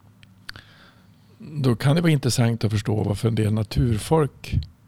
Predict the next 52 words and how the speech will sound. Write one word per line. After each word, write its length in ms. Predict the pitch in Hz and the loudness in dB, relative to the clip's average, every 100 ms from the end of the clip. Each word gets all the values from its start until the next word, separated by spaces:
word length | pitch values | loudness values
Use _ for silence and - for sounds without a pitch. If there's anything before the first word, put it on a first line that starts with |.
| _ _ _ _ - - - _ _ - | _ _ _ _ -20 -20 -20 _ _ -4
kunde 320 | 127 117 110 | 0 2 2
se 340 | - 113 107 104 | 0 -2 -2 -2
på 180 | - 110 | 0 0
världen 380 | 107 139 117 107 | 0 0 0 0
på 80 | 107 | -2
ett 100 | 107 | -2
annat 240 | 110 110 | -4 -2
sätt. 480 | 165 107 - - - - | -4 -6 -10 -20 -20 -4
Jag 80 | 113 | 0
har 40 | |
ju 40 | 139 | 2
funderat 280 | 127 113 104 | 2 0 0
på 60 | |
de 140 | 113 98 | -2 -2
som, 200 | 104 101 - - - - | -4 -4 -12 -20 -12 -6
tänk 140 | 185 | -4
dig 80 | 180 | -4
de 100 | 120 | -4
som 100 | 110 | -4
satt 140 | 110 | -4
och 80 | 113 | -4
tittade 340 | - 113 - - | -4 -4 -6 -2
på 240 | 98 95 - - - - | -2 -2 -12 -20 -20 -16
stjärn-, 420 | - - 120 - 113 | -8 -4 -4 -4 -4
jag, 120 | - - | -4 -6
jag 200 | 127 107 | -6 -2
kan 100 | 208 | 0
ju 40 | 208 | -2
titta 440 | - 120 - 113 | -2 -4 -2 -2
på 120 | - | -2
himlen, 300 | 85 113 - | 0 -2 -2
jag 100 | 135 | -2
ser 140 | - 196 | -2 -2
inte 160 | - | -4
ett 80 | - | -8
smack, 280 | - 175 - | -2 -2 -2
jag 120 | 135 | -4
ser 100 | 143 | -2
bara 140 | 165 107 | -2 -2
en 60 | |
massa 220 | 110 113 107 | -4 -6 -4
stjärnor 360 | 110 113 170 | -4 -2 0
där 60 | 170 | 0
uppe. 240 | - - | -4 0
Men 100 | 127 | 2
alltså, 240 | 135 135 - - - 190 - 123 - - | 6 6 8 6 4 2 4 2 0 -6
<laughs> 200 | - 151 | -10 2
de 160 | 160 165 | 4 6
tittar 300 | 214 190 143 | 4 6 4
ju 60 | |
på 120 | 135 131 | 6 6
dem, 200 | 123 | 4